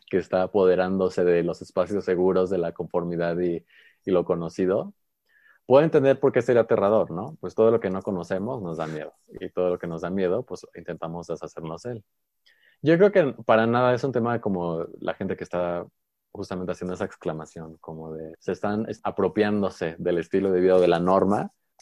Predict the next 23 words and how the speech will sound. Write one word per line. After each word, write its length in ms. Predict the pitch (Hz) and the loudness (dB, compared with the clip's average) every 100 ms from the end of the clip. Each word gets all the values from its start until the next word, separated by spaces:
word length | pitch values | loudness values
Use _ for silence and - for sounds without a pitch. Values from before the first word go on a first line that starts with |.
| _ | _
Para 180 | 117 113 | 0 2
nada, 320 | 110 110 82 | 2 2 2
o 20 | 78 | 0
sea, 140 | 92 | 0
estamos 320 | - 107 110 | 0 0 2
lejos 320 | 104 98 104 | 0 0 -2
de, 220 | 87 85 - | 0 -2 -2
hablemos 460 | 87 95 113 123 110 | -4 0 0 0 2
de 120 | 104 | 2
eso 220 | 110 127 | 2 -2
cuando, 440 | 98 87 82 82 | -2 -4 -2 -2
de 100 | 82 | -2
que 100 | - | -6
todo 160 | - 95 | -2 0
el 120 | 98 | 0
país 280 | 90 87 87 | 2 0 0
todavía 300 | 92 90 90 | 0 2 0
pueda 520 | - 92 90 82 80 | 0 0 0 -2 -8
tener 220 | - 87 | -10 -8
la 100 | 90 | -8
garantía 340 | 90 82 76 87 | -8 -8 -4 -2
del 160 | 87 | -2
matrimonio 480 | 80 85 82 82 87 | -6 -10 -10 -10 -12